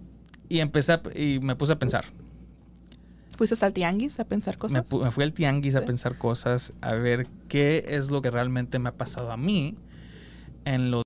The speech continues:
Speaker 1: del tema paranormal, que pueda decir yo, "¿Sabes qué? Esto sí fue algo que me sacó mucho de onda". Am, de niño, y es algo que, le, que,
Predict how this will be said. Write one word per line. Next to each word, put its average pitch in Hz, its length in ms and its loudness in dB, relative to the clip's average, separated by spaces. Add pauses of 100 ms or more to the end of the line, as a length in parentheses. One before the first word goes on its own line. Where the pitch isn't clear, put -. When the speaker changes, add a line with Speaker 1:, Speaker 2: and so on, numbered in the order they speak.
Speaker 1:
del 113 180 0
tema 127 440 0
paranormal, 117 680 0
que - 140 -4
pueda 143 360 6
decir 135 340 2
yo, 131 300 2 (140)
"¿Sabes 123 380 -2
qué? 143 220 -4 (1500)
Esto 131 320 0
sí 120 240 -2
fue 117 200 -2
algo 113 220 0
que 113 120 -6
me 107 100 -4
sacó 104 220 -8
mucho 104 240 -6
de - 60 -8
onda". - 220 -12 (960)
Am, 123 460 -2
de 131 240 -4
niño, 156 680 6 (1400)
y - 120 0
es 127 100 2
algo 139 180 6
que, 143 120 0
le, 120 280 2
que, 123 120 0